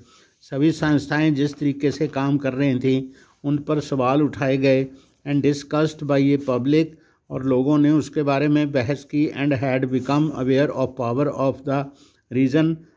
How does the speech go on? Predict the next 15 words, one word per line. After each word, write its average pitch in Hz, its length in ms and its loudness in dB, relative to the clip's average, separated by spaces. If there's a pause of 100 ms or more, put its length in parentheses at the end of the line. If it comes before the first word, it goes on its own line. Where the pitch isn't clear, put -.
(140)
तब 143 160 -4
उन्हें 147 280 2
तर्क 135 360 -2
की 156 100 0
शक्ति 147 440 -4
की, 143 400 -2
शक्ति - 380 -10
के 147 160 2
बारे 135 240 2
में 139 260 0 (320)
पता 139 180 -2
चल 143 240 -2
गया। 151 420 -2
And 139 180 0
recognize 135 540 0